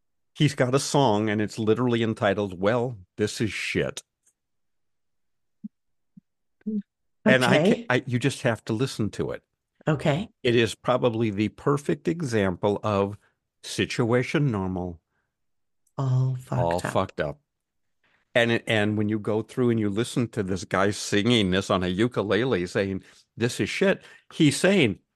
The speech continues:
Speaker 1: "I don't need you to fix it. I don't need any, I don't need any commiseration. Just, I just need someone to admit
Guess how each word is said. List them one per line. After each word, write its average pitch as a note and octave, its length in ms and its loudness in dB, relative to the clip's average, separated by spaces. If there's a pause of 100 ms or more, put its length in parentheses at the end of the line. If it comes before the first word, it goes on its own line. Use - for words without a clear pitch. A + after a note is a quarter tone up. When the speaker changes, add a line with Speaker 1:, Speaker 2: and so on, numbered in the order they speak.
Speaker 1:
"I F#2 100 -4
don't D3+ 220 -2
need B2+ 180 -4
you A2+ 80 -2
to F#2 80 0
fix - 320 -6
it. - 240 -4 (400)
I G2 140 0
don't A2+ 200 0
need G#2+ 200 -2
any, G2 320 -2 (720)
I D#2 200 -8
don't G2+ 220 0
need G#2+ 180 0
any G2 380 0 (800)
commiseration. A2+ 920 0 (220)
Just, - 320 -6
I A2+ 120 0
just C3+ 400 -2
need C3 220 2
someone B2+ 400 0
to B2 180 -2
admit G#2+ 560 -2